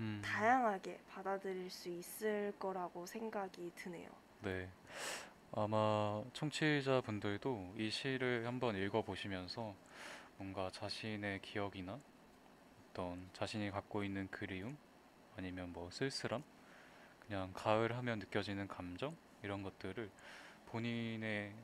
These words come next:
Speaker 1: 또 이야기에 어떤 빗대어서 한번 읽어보시면 또 재밌는 경험이 되지 않을까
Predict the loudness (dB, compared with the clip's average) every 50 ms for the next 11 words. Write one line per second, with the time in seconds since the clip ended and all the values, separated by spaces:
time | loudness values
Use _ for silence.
0 | -16 -18 -20 -20 -12 -8 -6 -4 -2 2 4 4 4 4 2 0 -4 -4 -4 -6
1 | -10 -18 -20 -20 -20 -20 -20 -20 -20 -20 -20 -20 -20 -20 -20 -20 -20 -20 -20 -16
2 | -8 -6 -4 -2 -2 -4 -4 -6 -8 -10 -12 -14 -8 0 4 4 4 4 2 -2
3 | -4 -6 -6 -6 -8 -12 -14 -10 -8 -8 -6 -6 -8 -10 -8 -2 0 2 4 4
4 | 4 6 8 8 6 6 4 0 0 0 2 2 2 2 2 -2 0 2 4 4
5 | 6 4 4 4 4 4 6 6 6 4 4 2 2 0 0 2 2 4 2 2
6 | 0 -2 -2 -2 -2 0 0 0 0 -2 -4 -6 -6 -8 -6 -6 -6 -6